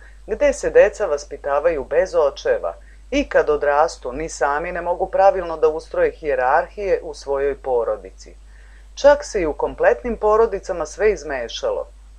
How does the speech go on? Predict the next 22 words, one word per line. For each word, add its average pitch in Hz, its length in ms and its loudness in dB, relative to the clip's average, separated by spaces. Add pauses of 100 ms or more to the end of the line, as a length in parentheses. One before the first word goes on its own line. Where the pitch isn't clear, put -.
(320)
Ovakvi 156 580 2
iskazi 143 520 -2
o 120 220 0 (100)
pravilnom 185 680 0
ustrojstvu 143 760 -2
iznjedreni 208 680 -2
su 208 120 -10
iz 190 140 -10
tradicije 190 580 4
srednjevekovnog 165 880 0
bogoslovskog 156 800 0
vjerovanja 139 600 2 (360)
da 262 160 6
se 208 180 -4
božanski 156 720 -2
izvor 175 360 -2
ideje 147 440 0
o 131 80 2
poretku 151 540 -2
prije 240 320 -2
svega 180 420 0
hrani 196 480 0